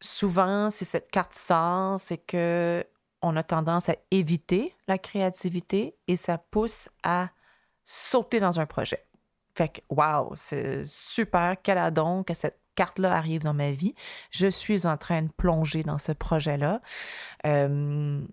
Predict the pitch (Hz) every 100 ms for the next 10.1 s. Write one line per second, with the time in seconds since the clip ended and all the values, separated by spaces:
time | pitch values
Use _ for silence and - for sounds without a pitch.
0 | - 156 - 143 143 185 180 180 160 160
1 | 262 - 175 175 170 175 190 202 170 190
2 | - 180 220 185 170 175 330 - _ _
3 | _ _ _ _ 165 180 165 165 190 185
4 | 214 180 - 170 - 185 170 - 196 185
5 | - 202 190 - 208 170 180 175 180 175
6 | 196 - - 208 190 170 - - - -
7 | 180 185 180 180 - 196 - 185 170 -
8 | 359 403 - - 180 160 165 - 180 175
9 | 269 330 - - - - - 196 - 240